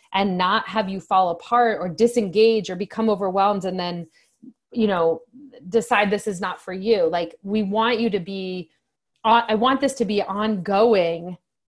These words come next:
investigation from a place of vitality and energy and strength. Okay, next question. What were your goals at the beginning of this year? So this will be really, really interesting because question three is, are your goals the same or have they changed?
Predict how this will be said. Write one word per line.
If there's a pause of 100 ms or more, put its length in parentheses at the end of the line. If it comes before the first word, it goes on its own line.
(140)
investigation
from
a
place
of
vitality
and
energy
and
strength. (1120)
Okay,
next
question.
What
were
your
goals
at
the
beginning
of
this
year?
So
this
will
be
really,
really
interesting
because
question
three
is,
are
your
goals
the
same
or
have
they
changed?